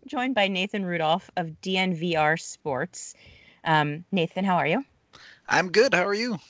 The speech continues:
Speaker 1: Great, thank you. Um, tell the people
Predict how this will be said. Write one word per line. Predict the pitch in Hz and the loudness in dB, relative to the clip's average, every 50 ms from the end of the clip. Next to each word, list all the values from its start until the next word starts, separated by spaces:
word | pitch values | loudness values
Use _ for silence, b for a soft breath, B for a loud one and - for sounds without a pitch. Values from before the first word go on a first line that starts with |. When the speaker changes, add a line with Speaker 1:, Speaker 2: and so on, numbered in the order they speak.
| b b b b b _ _ _ _ _ _ _ | b b b b b _ _ _ _ _ _ _
Speaker 1:
Great, | _ 190 214 240 427 440 - | _ 0 2 2 2 0 0
thank | - 190 160 180 - 180 | 0 0 0 0 -2 -2
you. | 170 170 220 415 480 - - 262 - | 0 2 4 2 2 0 -6 -2 2
Um, | 220 220 214 214 220 226 233 254 - _ _ _ _ _ _ _ _ _ _ _ _ _ | 4 6 6 6 4 2 0 -2 -6 _ _ _ _ _ _ _ _ _ _ _ _ _
tell | - 359 381 | 2 2 4
the | 415 | 6
people | 415 415 320 339 339 330 320 320 | 4 4 4 4 2 2 2 0